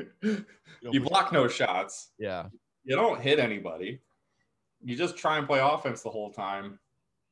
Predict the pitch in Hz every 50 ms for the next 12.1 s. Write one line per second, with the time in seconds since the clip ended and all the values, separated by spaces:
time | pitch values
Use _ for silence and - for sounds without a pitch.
0 | _ _ - 127 123 117 117 - - 131 139 135 139 143 123 127 127 - - 127
1 | 110 107 - 107 92 - 98 78 78 - - - - - - _ _ _ _ _
2 | _ - _ _ _ _ _ _ _ _ _ _ _ _ _ _ _ _ _ _
3 | _ - 120 117 - 120 - - 135 135 139 135 - - - - - - 117 110
4 | 107 - - 107 98 95 - 98 92 90 90 - - - - - _ _ _ _
5 | _ _ _ _ _ _ - 98 92 92 110 107 107 101 98 95 95 98 101 -
6 | - - - - - _ _ _ _ _ _ _ _ _ _ _ - _ _ _
7 | _ _ _ _ _ _ _ _ _ _ _ _ _ _ _ _ _ _ _ _
8 | _ _ _ _ _ _ _ _ _ _ _ _ _ _ _ _ _ - 92 82
9 | 123 143 147 113 - - _ _ _ _ _ _ _ _ _ _ _ _ _ _
10 | _ - - - - 113 107 104 95 95 95 101 101 98 95 98 107 113 113 104
11 | 113 107 95 - 104 107 104 - - 107 92 92 92 92 - 101 101 104 113 113
12 | -